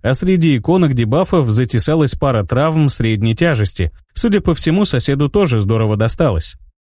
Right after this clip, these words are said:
«Как долго я пробыл без сознания?» «Приволокли вас около часу назад.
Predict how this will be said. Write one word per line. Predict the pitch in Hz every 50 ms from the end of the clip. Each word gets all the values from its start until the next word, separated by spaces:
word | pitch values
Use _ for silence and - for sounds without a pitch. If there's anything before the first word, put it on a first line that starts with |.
| _ _
«Как | - 170 175 170 160
долго | 170 196 190 170 131 147
я | 147 143 143 127
пробыл | - 170 165 143 143 139
без | 123 135 139 -
сознания?» | - 160 156 139 151 143 123 110 101 90 78 - - _ _ _ _ _ _ _ _ _ _ _
«Приволокли | - 247 208 180 175 160 131 - 135 139 170
вас | 196 226 214 -
около | 202 180 - 180 170 151 -
часу | - 143 131 123 - 147
назад. | 135 135 131 104 101 85 - -